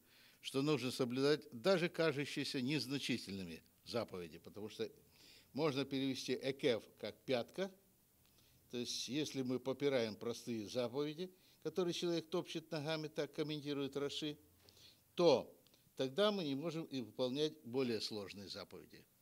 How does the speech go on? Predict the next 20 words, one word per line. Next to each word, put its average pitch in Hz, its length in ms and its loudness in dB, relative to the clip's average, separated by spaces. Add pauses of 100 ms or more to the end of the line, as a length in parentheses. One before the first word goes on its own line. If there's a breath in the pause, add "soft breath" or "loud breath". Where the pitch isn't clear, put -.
(640 loud breath)
Верный 131 560 0 (120)
в 110 80 -16
малом, 175 440 2
да, 196 280 -2
он 127 140 -2
что 170 200 -2
будет? 202 340 -4 (560)
Верный 160 420 -2
и 139 100 -8
в 131 80 -4
большом. 110 480 -4
Но 120 100 -2
если 135 380 0
нет 117 260 -2 (480 soft breath)
верности 104 580 0
в 101 100 -2
малом, 202 380 2 (280 loud breath)
то 131 100 2
кто 185 220 2
тебя 139 360 0